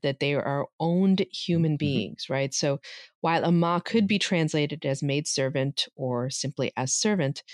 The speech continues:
Speaker 1: Avad means to serve, to work, to
Speaker 2: Mm-hmm.
Speaker 1: labor as a
Speaker 2: Mm-hmm.
Speaker 1: slave, as an owned person. It certainly doesn't always mean to
Speaker 2: Mm-hmm.
Speaker 1: enslave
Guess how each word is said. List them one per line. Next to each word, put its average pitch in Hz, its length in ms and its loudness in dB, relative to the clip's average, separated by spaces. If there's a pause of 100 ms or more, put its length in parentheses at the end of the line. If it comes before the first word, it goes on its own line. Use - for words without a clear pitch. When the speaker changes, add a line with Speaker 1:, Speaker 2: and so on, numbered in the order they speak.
(640)
Speaker 1:
Avad 190 480 2 (460)
means 196 500 4
to 208 140 0
serve, - 560 0 (180)
to 175 140 0
work, 170 320 2 (880)
to 175 100 2
Speaker 2:
Mm-hmm. 156 80 4
Speaker 1:
labor 190 340 2
as 170 340 0
a 160 280 2
Speaker 2:
Mm-hmm. 165 40 -4
Speaker 1:
slave, 190 460 0
as 131 140 -2
an 156 160 0
owned 185 320 2
person. 151 460 -4 (420)
It 180 160 0
certainly 262 360 2
doesn't 185 320 2
always 196 400 4
mean 165 300 4
to - 100 -4
Speaker 2:
Mm-hmm. 139 40 2
Speaker 1:
enslave 170 640 2